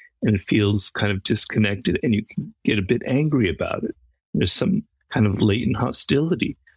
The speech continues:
towards the older generation. Ironically enough, the hostility that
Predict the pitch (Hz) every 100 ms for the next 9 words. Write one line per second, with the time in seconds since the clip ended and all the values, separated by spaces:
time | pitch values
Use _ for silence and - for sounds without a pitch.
0 | - - 107 95 107 98 92 87 90 104
1 | 110 113 139 - - - _ _ _ -
2 | 104 107 101 104 117 113 95 90 110 -
3 | 107 - - 104 95 101 101 92